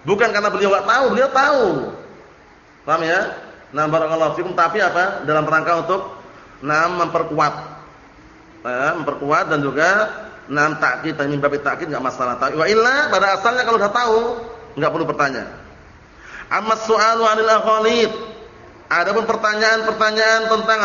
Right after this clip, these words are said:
apa? Aghalid, perkara-perkara yang bikin apa? Orang terkeliru, orang bingung, orang bimbang. Nah, kata beliau, "Wa 'anil asya' allati la hajata lin nas biha."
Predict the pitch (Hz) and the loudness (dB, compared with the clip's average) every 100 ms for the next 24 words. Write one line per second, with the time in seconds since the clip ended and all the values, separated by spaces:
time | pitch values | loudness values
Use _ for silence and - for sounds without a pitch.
0 | 190 190 226 - - - - 196 175 202 | 2 2 2 -2 -10 -14 -4 -2 2 2
1 | 220 220 208 196 196 196 196 190 196 202 | 2 0 2 0 2 2 2 0 0 0
2 | 196 180 180 202 185 190 214 175 180 185 | 0 0 0 2 2 2 0 2 2 0
3 | 185 185 - 180 180 180 175 185 185 185 | -4 -8 -4 -2 0 2 2 2 2 -2
4 | - - 160 180 185 185 185 185 - 180 | -8 -6 0 2 2 0 -6 -8 -6 -4
5 | 190 190 190 190 190 - - 180 190 190 | 0 2 2 0 -4 -8 0 0 0 -2
6 | 190 185 190 190 190 196 190 190 - - | -2 2 4 4 2 -2 -8 -10 -18 -20
7 | - - - - 147 160 180 180 180 175 | -20 -20 -20 -8 -2 0 0 0 0 2
8 | 190 190 185 214 214 214 220 220 226 226 | 2 2 2 0 0 0 0 2 0 2
9 | 226 226 214 220 220 226 220 226 220 208 | 2 2 2 0 0 2 2 2 0 2
10 | 226 | 2